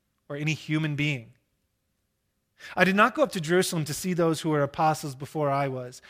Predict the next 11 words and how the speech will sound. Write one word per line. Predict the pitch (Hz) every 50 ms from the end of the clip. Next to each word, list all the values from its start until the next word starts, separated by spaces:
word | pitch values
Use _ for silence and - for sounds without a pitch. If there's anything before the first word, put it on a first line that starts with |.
| - - - -
but | 175 165
I | 165
went | 156 165 208 226
into | 226 233 - - 226 - 170
Arabia, | 147 139 151 165 170 175 151 147 135 127 123 - _ _ _ _ _ _ _ -
and | 160 147
later | 147 151 165 185 202 196
I | 190
returned | 190 170 160 160 - 170 160 160 156
to | 147 147
Damascus. | 143 143 139 135 131 127 - - - 131 123 - - - -